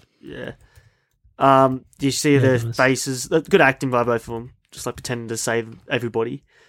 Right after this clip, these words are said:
Speaker 1: Yeah, Rick comes back out of the basement with, like, an arm wrestler's forearm. He takes a seat and releases, relieves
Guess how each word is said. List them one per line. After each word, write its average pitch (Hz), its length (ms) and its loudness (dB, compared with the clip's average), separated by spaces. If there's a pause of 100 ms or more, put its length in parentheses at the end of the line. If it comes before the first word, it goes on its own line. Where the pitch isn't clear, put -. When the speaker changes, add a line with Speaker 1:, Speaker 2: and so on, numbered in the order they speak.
Speaker 1:
Yeah, 131 180 4
Rick 139 140 2
comes 143 220 2
back 127 240 2
out 127 120 4
of 113 60 0
the 117 60 -6
basement 135 640 2
with, 123 160 -6
like, 113 180 -2
an 117 100 -2
arm 123 240 2
wrestler's 127 300 -4
forearm. 131 580 -2 (800)
He 113 80 -10
takes 131 300 0
a - 40 -6
seat 147 420 4 (340)
and 120 240 -2
releases, 120 600 -2
relieves 123 680 0